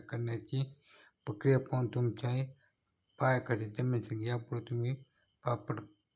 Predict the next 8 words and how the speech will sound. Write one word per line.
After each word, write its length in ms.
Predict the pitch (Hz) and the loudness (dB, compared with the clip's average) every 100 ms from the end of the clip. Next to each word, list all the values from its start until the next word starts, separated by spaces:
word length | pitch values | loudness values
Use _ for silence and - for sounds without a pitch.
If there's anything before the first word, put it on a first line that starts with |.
| - | -6
खाताना 460 | - 127 127 127 120 | -2 0 2 4 2
शंभर 380 | - 123 123 123 123 120 117 120 | 2 2 4 2 2 0 -2 -4
विचार 280 | 120 - 117 | -4 -2 -2
करा 260 | - 110 107 107 | -2 -2 -2 -4
की 160 | - | -2
आपण 380 | 120 - 123 113 | -2 -2 -4 -4
विकतचे 340 | 113 - 113 - | -4 -6 -6 -4
पापड 320 | 117 - 120 | -6 -4 -6